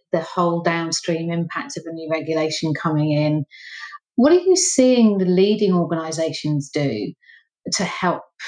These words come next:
really transform and, and, and manage that downstream impact every time that a new regulation comes in? And do you think that technology,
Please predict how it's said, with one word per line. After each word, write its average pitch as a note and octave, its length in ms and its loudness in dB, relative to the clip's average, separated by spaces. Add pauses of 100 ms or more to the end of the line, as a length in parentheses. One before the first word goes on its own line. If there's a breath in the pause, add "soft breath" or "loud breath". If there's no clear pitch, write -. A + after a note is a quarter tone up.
(140 loud breath)
really F#3 480 2
transform D#3 720 -4
and, D#3 160 -4
and, F3+ 180 0
and F3 260 0
manage F#3 380 -2
that D3+ 220 -6
downstream E3 540 -2
impact D3+ 460 -6
every F3 340 -4
time E3+ 380 -2
that D#3+ 100 -4
a D#3 60 -2
new D#3 200 -2
regulation D3 600 -2
comes C3+ 340 -2
in? G#2+ 340 -4 (520)
And G3+ 160 -2
do A#3+ 120 -2
you B3 100 2
think A#3 320 0
that - 160 -2
technology, F#3 920 2